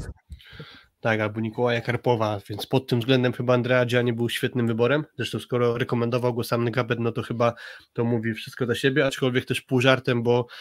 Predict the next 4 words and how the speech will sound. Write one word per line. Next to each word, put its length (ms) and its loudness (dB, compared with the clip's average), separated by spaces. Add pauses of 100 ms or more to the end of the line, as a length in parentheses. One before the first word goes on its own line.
(420)
mówimy 300 4
o 60 2
tej 220 0 (840)
powiedzmy 460 -2